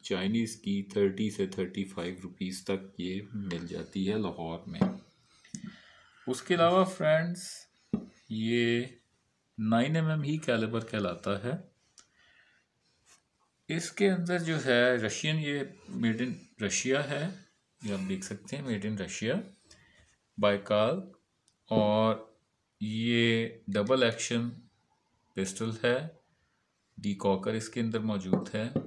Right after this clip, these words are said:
और इसके अलावा मैगज़ीन रिलीज बटन यहाँ होता है,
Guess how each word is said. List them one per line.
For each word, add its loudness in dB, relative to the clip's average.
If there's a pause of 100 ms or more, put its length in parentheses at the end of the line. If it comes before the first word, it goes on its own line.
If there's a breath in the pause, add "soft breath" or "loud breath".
(800)
और -6
इसके -6
अलावा -4
मैगज़ीन -2
रिलीज -4
बटन -2
यहाँ -4
होता -4
है, -4